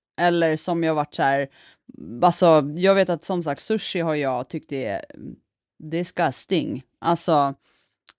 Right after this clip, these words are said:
och nu är sushi bland, det är typ min go-to när jag är så här, "Nu ska jag unna mig och bara ha gott i gott, mm", och då är det sushi, liksom.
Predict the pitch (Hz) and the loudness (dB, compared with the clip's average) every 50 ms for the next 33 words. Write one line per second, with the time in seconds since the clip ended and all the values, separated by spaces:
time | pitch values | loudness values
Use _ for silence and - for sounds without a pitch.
0 | _ _ - 170 185 190 196 208 208 196 135 131 170 170 160 151 147 135 - - | _ _ -6 -4 -2 0 0 0 0 -2 -2 0 2 2 2 2 2 0 -2 -8
1 | - - - 208 202 190 - - - 185 170 165 160 156 131 151 160 160 170 165 | -14 -10 -8 -6 -6 -6 -6 -8 -6 -4 -4 -2 -2 -4 -6 -8 -8 -4 -2 -2
2 | 156 156 151 147 147 151 151 156 160 160 180 185 190 180 196 165 156 175 170 160 | 0 0 -2 -4 -4 -4 -6 -6 -4 -2 -2 -2 -2 -4 -6 -6 -4 -2 0 0
3 | 156 156 151 143 127 175 160 196 196 196 185 180 - - - 170 156 151 156 151 | 0 0 -2 -4 -6 -4 -2 0 2 2 2 0 -4 -4 -4 -2 0 0 0 -2
4 | 147 143 139 147 - - 143 135 135 127 - _ _ _ - 247 277 285 269 277 | -2 -2 -4 -4 -4 -4 -4 -2 -2 -4 -6 _ _ _ -4 -2 0 0 0 -2
5 | - 262 226 - - 269 247 240 233 233 240 233 233 226 226 220 190 190 202 196 | -2 -2 -2 0 2 2 2 2 2 0 0 0 -2 -2 -2 -2 -2 0 0 0
6 | 170 185 202 202 190 233 240 220 - 240 202 - 220 185 - - 220 226 262 269 | -2 -4 -6 -6 -2 -2 -2 -2 -2 -6 -4 -4 -4 -4 -4 -8 -2 2 4 6
7 | 269 240 214 185 165 156 180 175 190 180 156 - - 233 240 - - - 90 98 | 6 6 4 2 0 -2 -2 -2 0 0 0 0 -2 -4 -4 -4 -6 -8 -8 -8
8 | - - - - - | -8 -8 -8 -8 -8